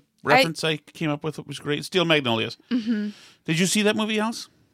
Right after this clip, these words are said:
Speaker 2: Mm-mm.
Speaker 1: You haven't seen
Speaker 2: I've
Speaker 1: Steel
Speaker 2: heard of it, though.
Speaker 1: You're
Speaker 2: Like,
Speaker 1: missing
Speaker 2: as a reference.
Speaker 1: an important genre of movies. So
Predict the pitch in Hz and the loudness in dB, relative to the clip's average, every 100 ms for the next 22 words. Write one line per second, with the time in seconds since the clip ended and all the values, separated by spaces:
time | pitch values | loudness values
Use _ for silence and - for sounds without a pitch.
0 | - 202 - 185 180 175 147 196 247 247 | -10 -8 -6 -8 -6 -2 2 4 4 0
1 | - 233 220 - 196 208 - - - - | 0 0 0 2 0 0 -8 -10 -12 -10
2 | 202 - 220 302 294 277 208 202 202 196 | -16 -6 -2 2 2 2 2 2 2 0
3 | 196 - - - - 156 147 - 208 175 | -2 -4 -10 -12 -8 -4 -4 -2 -4 -2
4 | 156 151 135 131 113 120 127 117 - 147 | -4 0 2 2 0 -2 0 0 2 2